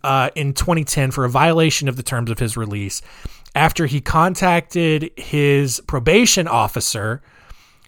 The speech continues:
for fearing that his identity had been exposed. So, I don't know, maybe that's a poor, uh,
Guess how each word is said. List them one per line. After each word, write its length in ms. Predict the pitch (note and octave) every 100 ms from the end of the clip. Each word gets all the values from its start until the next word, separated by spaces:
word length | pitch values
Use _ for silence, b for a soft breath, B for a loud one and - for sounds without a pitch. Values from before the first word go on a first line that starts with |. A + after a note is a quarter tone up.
| -
for 680 | - - D#3+ D3 C#3+ C#3 D3
fearing 540 | - - A3+ A#3+ G#3+
that 200 | F#3+ E3
his 220 | - D#3+
identity 460 | D#3 D3 C#3+ C#3 B2+
had 160 | C3 A#2+
been 160 | B2+
exposed. 480 | A2+ - - E2+ G2
So, 380 | - F3+ D#3 C#3 b b b b -
I 80 |
don't 140 | D4+ F3+
know, 120 | B2+
maybe 300 | C3 G3 A3
that's 260 | G3 F3+ E3
a 40 |
poor, 880 | - - - E3+ D#3+ D#3 D3+ D3 C3+ _ _ _ _ _ _
uh, 720 | C#3 B2 A#2 A2+ G#2+ G2+ G2